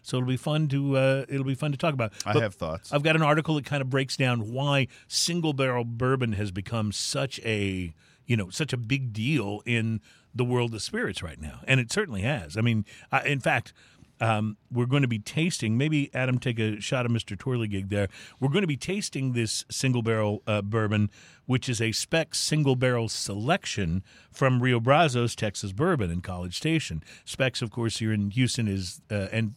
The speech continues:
Speaker 1: throughout Texas, is one of the big, you know, uh, places to go and buy wine and
Speaker 2: Mm-hmm.
Speaker 1: spirits and beers and stuff. And so this was a, a barrel they hand selected. And when I was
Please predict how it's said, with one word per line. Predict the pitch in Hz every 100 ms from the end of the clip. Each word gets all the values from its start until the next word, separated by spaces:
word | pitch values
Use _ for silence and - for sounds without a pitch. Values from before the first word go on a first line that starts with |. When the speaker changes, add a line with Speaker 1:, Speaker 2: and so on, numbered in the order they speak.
| -
Speaker 1:
throughout | 131 104 -
Texas, | 143 - 104 - - - - -
is | 117 107
one | 117
of | 110
the |
big, | 104 104 107 123
you | 131 104
know, | 90 92
uh, | 104
places | 98 113 107 107 92
to |
go | 101 98
and | 98
buy | 123 143 139
wine | 110 104 107 110
and | 113
Speaker 2:
Mm-hmm. | 110
Speaker 1:
spirits | 123 104 110 95
and | 92 - - - -
beers | 110 107 98
and | 101
stuff. | - 104 - -
And | 123
so | 135
this | 135 160
was | 143 117
a, | 120
a | 123
barrel | 120 117 110
they | 120 139
hand | 113 104 98
selected. | 95 87 82 92 82 - - -
And | 101 98 95 101
when | 113 139
I | 131 131
was | 131 113